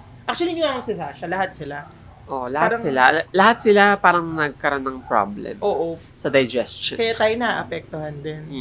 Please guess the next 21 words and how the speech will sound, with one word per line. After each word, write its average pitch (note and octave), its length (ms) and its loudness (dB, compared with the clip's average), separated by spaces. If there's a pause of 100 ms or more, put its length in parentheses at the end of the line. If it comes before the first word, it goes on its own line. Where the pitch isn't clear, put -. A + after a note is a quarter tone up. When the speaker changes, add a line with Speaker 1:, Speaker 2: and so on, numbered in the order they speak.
Speaker 2:
Yeah. F2+ 160 -8 (240)
Speaker 1:
Oo. - 320 -20 (500)
Pero D4+ 220 -2
alam D4 240 -2
mo D4+ 80 -6
yung D4+ 160 -10
sabi A#3 320 -6
nila F#3 240 -4
na F#3+ 80 -4
parang, F#3 320 -2 (520)
ah, F3 200 -4
halimbawa G3 340 2
ikaw, G3 320 2 (220)
malapit F3 440 -4
ka - 140 -4
nang F3+ 120 -4
mamatay, D#3+ 520 -6 (320)
isi-save F#3+ 600 -4
ka F#3+ 140 -6
nung E3 400 -4
aso. D3 460 -10